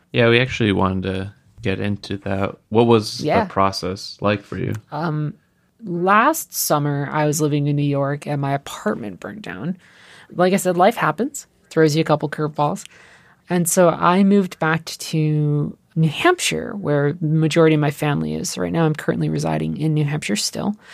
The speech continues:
Speaker 2: And for New Hampshire, all I did was I filled out a court form and sent it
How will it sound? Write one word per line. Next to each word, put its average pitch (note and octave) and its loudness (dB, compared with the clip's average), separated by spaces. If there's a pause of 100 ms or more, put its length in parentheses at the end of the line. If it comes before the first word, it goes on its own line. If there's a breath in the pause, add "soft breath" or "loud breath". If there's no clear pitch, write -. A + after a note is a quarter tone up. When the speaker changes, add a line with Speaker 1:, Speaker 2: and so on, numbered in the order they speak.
(380 loud breath)
Speaker 2:
And D#3 2 (180)
for E3 4
New D3+ 2
Hampshire, E3 -2
all G#3+ 2
I F3 2
did D#3+ 2
was C#3 0
I C#3+ 0
filled C#3+ 0
out C#3+ 2
a D3 -2
court - -2
form C#3+ -2
and D3 -2
sent D#3 -4
it - -2